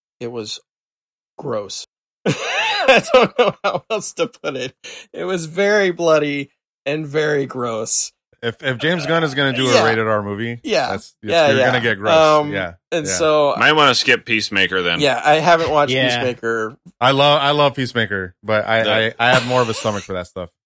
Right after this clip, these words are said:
Speaker 2: <laughs>
Speaker 3: S-, skip Pe-, yeah,
Speaker 1: Yeah.
Speaker 3: skip Peacemaker
Speaker 1: Well,
Speaker 3: then.
Speaker 1: and, and the
Speaker 3: So it's
Speaker 1: part,
Speaker 3: like
Speaker 1: the part that's sad to me is I love comedies, so I, I really do wanna watch it.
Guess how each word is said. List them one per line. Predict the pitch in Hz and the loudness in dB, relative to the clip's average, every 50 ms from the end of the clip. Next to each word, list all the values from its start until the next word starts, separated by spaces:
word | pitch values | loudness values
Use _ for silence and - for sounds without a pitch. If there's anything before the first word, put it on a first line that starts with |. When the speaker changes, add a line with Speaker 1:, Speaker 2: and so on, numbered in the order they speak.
| _ _ _ | _ _ _
Speaker 2:
<laughs> | _ _ _ _ _ - | _ _ _ _ _ -6
Speaker 3:
S-, | 120 120 - 160 - - 160 - - - - - 165 - - | -6 -4 -2 -4 -4 -2 -4 -6 -6 -10 -10 -8 -8 -6 -4
skip | - 131 151 131 - | 0 0 0 0 2
Pe-, | 131 110 110 | 0 -2 -2
yeah, | - 107 117 | -2 -4 -6
Speaker 1:
Yeah. | 110 | -6
Speaker 3:
skip | - 90 - 101 90 - | -6 -4 -6 -6 -6 -8
Peacemaker | 87 85 82 - 85 80 170 | -10 -10 -10 -10 -8 -2 0
Speaker 1:
Well, | 226 233 | 2 2
Speaker 3:
then. | - 202 214 220 | 2 0 -4 -6
Speaker 1:
and, | - - | -6 -6
and | - 208 220 | -6 -4 -4
the | 220 208 | -4 -6
Speaker 3:
So | |
it's | 175 - - | -6 -6 -4
Speaker 1:
part, | 247 - - | -4 -4 -4
Speaker 3:
like | 151 180 | -6 -6
Speaker 1:
the | 190 185 | -8 -4
part | - 214 220 220 208 | -2 -2 -2 -2 -2
that's | - 160 - | -4 -6 -6
sad | - 185 185 185 | -2 -2 -2 -2
to | 185 170 | -2 -4
me | 160 147 | -4 -4
is | 139 123 | -2 -2
I | 131 127 | -2 0
love | 131 147 151 139 | 0 0 -2 -2
comedies, | - - 117 123 131 131 - 104 117 - - - - | -2 -4 -4 -4 -4 -4 -8 -10 -12 -12 -14 -14 -12
so | - - - 127 120 110 113 113 117 | -8 -4 -4 -2 -2 -2 -4 -4 -6
I, | - - 120 117 | -8 -8 -8 -4
I | - 143 | -2 -2
really | 139 139 147 151 151 131 | 0 2 2 2 0 0
do | - 131 147 151 | -2 -2 -2 0
wanna | 143 131 131 120 110 | 0 0 0 0 0
watch | 107 120 131 127 - - | 0 0 0 0 -2 -6
it. | 98 98 | -10 -14